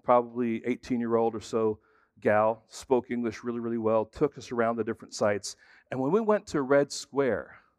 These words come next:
she said this, "The heart of Russia in Mos-, is Moscow, and the heart of Moscow is Red Square. The life and culture of Russia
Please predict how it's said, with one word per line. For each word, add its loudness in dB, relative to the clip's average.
she -8
said -4
this, -14
"The -8
heart 8
of -4
Russia 2
in -12
Mos-, -2
is -2
Moscow, -4
and -10
the -6
heart 4
of -12
Moscow 0
is -10
Red -2
Square. -8
The -8
life 2
and -12
culture -2
of -4
Russia 0